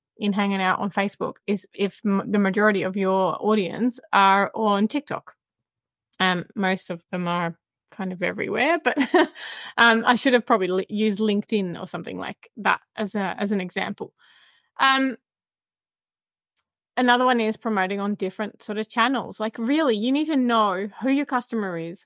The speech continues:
where they hang out, where you get in front of them, and then what is that journey that they're going to take. So how do you intentionally design a funnel or, like, design a customer journey? Your first step is to do your research.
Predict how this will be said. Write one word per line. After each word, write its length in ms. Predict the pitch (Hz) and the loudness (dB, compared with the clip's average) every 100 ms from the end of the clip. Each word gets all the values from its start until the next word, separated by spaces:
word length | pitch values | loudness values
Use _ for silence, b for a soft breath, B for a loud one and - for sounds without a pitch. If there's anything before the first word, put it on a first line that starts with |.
| 196 | -2
where 260 | 226 262 | 0 0
they 140 | 262 254 | 0 -2
hang 260 | 233 214 | -2 -2
out, 320 | 185 170 185 202 - | -2 -4 -6 -10 -10
where 400 | 185 220 233 247 | -2 2 2 2
you 240 | 240 233 | 0 -4
get 160 | 220 214 | -2 -2
in 160 | 202 | -4
front 300 | 208 190 180 | -4 -4 -4
of 140 | 208 185 | -8 -6
them, 200 | 180 190 | -6 -4
and 140 | 202 | -2
then 280 | 214 208 180 | 0 -2 -2
what 260 | 220 294 - - | 2 2 0 -6
is 280 | 254 285 - | -4 -4 -4
that 260 | 202 - - | -4 -4 -6
journey 520 | 202 196 185 196 262 | -4 -2 -4 -6 -8
that 140 | 208 196 | -10 -6
they're 120 | 185 | -6
going 240 | 175 180 | -4 -8
to 100 | 185 | -10
take. 380 | - - - _ _ b b b b | -14 -14 -14 _ _ b b b b
So 240 | - 233 | 0 2
how 320 | 220 226 254 302 | 2 6 6 6
do 80 | |
you 160 | 330 311 | 4 2
intentionally 640 | 247 226 208 226 294 294 277 | 0 -2 -4 -4 -4 -4 -2
design 380 | 247 202 196 | 0 2 2
a 40 | 196 | 0
funnel 500 | - 175 170 240 302 | -2 -4 -4 -8 -8
or, 160 | - 208 | -8 -6
like, 280 | - - _ _ 208 | -8 -12 _ _ -6
design 500 | 208 190 185 185 185 - | -2 2 2 0 -4 -4
a 160 | 185 | -4
customer 420 | - 202 - 185 | -4 -8 -6 -8
journey? 360 | 180 175 - - _ _ _ _ _ _ | -8 -8 -10 -14 _ _ _ _ _ _
Your 180 | 233 233 | 0 0
first 540 | - 247 262 - - | 2 2 2 0 -10
step 320 | - 190 180 - | -2 0 0 -4
is 100 | - | -6
to 100 | 196 | -2
do 100 | 190 | 0
your 180 | 180 165 | -2 -4
research. 560 | 165 - - - - | -6 -8 -12 -14 -20